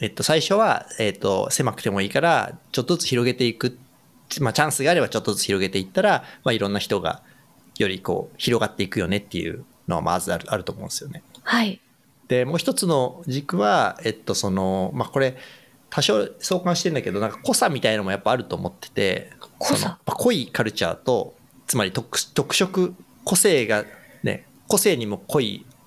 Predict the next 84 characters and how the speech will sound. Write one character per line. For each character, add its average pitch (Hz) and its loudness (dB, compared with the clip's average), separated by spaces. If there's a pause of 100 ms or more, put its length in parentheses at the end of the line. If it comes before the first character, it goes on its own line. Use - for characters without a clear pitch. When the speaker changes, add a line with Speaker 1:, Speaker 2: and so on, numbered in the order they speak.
(140)
Speaker 1:
薄 - 2
い 104 -4
っ - -10
て - -6
あ 95 0
る 101 -2
じ 98 -2
ゃ 90 -4
な - -8
い - -8
で 135 -8
す - -2
か。 - -4
Speaker 2:
そ - -2
う 294 4
で 247 4
す - -8
ね。 196 -4 (140)
Speaker 1:
そ 139 0
の、 92 -4
例 92 -6
え - -
ば - -
強 170 4
烈 190 2
な 175 4
個 175 2
性 117 2
っ - -6
て - -20
言 101 -6
っ - -14
た - -4
時 - -10 (380)
と、 127 2 (300)
ま 120 0
あ、 - -8
個 170 0
性 131 4
が 104 -2
あ - 2
ん 131 -2
ま 131 4
り 120 -6
な 123 2
い 113 2
っ 92 -4
て - -14
言 92 -4
っ - -2
た - 0
時 104 0
っ 92 -6
て、 127 2
そ 180 2
れ 175 2
ぞ 139 2
れ 95 -4
人 127 0
を 120 2
思 127 0
い 131 2
浮 - -8
か 156 0
べ 131 2
る 98 -4
こ - -12
と - -10
で - -8
き 98 -4
る 90 0
じ 85 -6
ゃ - -10
な - -14
い - -2
で 269 4
す 247 0
か。 240 4
Speaker 2:
う - 4
ん 214 -2
う 208 -2
ん 208 4
う - 4
ん。 170 -10